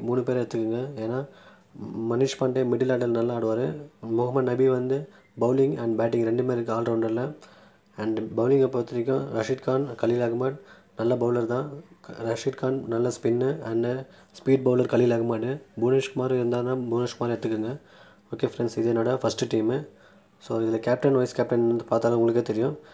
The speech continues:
So நான் captain வந்து ஏ பி டி போட்டிருக்கேன், Vice captain மனிஷ் பாண்டே choose பண்ணியிருக்கேன். So உங்களுக்கு இதே பிடிச்சிருந்ததுன்னா உங்களே choose பண்ணிக்கோங்க. So next second team நாங்க வந்து create பண்றோம் friends. So second டீம்ல நான் வந்து first டீம்ல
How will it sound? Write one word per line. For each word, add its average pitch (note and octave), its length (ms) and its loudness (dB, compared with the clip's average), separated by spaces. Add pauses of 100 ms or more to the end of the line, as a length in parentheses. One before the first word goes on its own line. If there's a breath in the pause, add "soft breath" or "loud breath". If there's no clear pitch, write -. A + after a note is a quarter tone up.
(160 loud breath)
So - 180 -6
நான் A2 80 0
captain B2+ 320 2
வந்து C3+ 420 0
ஏ A#2+ 120 2
பி B2+ 100 4
டி B2 140 2
போட்டிருக்கேன், A#2+ 480 0
Vice A#2 240 -2
captain C3 340 -2
மனிஷ் A#2 240 -2
பாண்டே A#2 260 0
choose A#2+ 160 -8
பண்ணியிருக்கேன். A#2 360 -2 (380 loud breath)
So A2+ 180 -4
உங்களுக்கு A2+ 280 4
இதே C3+ 160 6
பிடிச்சிருந்ததுன்னா C3 560 0
உங்களே A#2+ 340 2
choose A#2 180 -2
பண்ணிக்கோங்க. A2+ 340 0 (260)
So - 200 -8
next A#2 480 -2
second B2+ 240 2
team B2+ 160 4
நாங்க A#2+ 180 2
வந்து A#2 240 2
create A#2 180 0
பண்றோம் A2 240 0
friends. C3+ 240 -6 (2000 soft breath)
So - 360 -8
second C3+ 220 0
டீம்ல C3+ 380 0 (1080 loud breath)
நான் A2+ 160 -4
வந்து A#2 220 -2
first A2+ 260 -4
டீம்ல C3+ 200 4